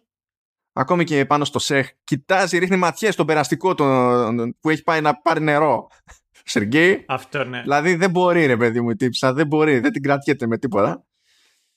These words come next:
Speaker 1: Ε, και μαθαίνουμε κατά τα άλλα ότι ο Λεωνίτ και οι λοιποί βρίσκουν εκεί περιπλανόμενοι ένα, ένα σπιτάκι.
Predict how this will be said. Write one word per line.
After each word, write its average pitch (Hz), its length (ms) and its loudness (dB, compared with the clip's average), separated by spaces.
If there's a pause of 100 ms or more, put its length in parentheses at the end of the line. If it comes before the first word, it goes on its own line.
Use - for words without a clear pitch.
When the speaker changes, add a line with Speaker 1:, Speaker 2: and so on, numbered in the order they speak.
(1500)
Speaker 1:
Ε, 202 1080 0 (520)
και 220 220 0
μαθαίνουμε 196 760 2
κατά 170 200 2
τα 220 140 2
άλλα 254 200 2
ότι 202 220 -2
ο 170 100 2
Λεωνίτ 165 320 2
και 165 120 0
οι 147 60 4
λοιποί 226 320 2
βρίσκουν 170 600 -2
εκεί 139 380 0 (480)
περιπλανόμενοι 135 600 2
ένα, 110 580 -2
ένα 123 240 -2
σπιτάκι. 233 640 -4